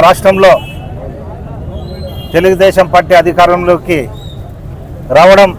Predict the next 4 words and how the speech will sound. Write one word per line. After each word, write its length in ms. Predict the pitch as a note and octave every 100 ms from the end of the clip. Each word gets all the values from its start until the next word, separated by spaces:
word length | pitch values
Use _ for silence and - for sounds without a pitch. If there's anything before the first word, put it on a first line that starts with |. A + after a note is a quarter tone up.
| - - - - - - - - - - - D#3
నిన్ననే 340 | F#3 G3 F#3 D#3 C3+ - - - -
మన 100 | E3 E3+ D#3
రాష్ట్ర 240 | F3 - F3
ముఖ్యమంత్రిగా 580 | E3 F#3+ F3+ E3+ F3+ F3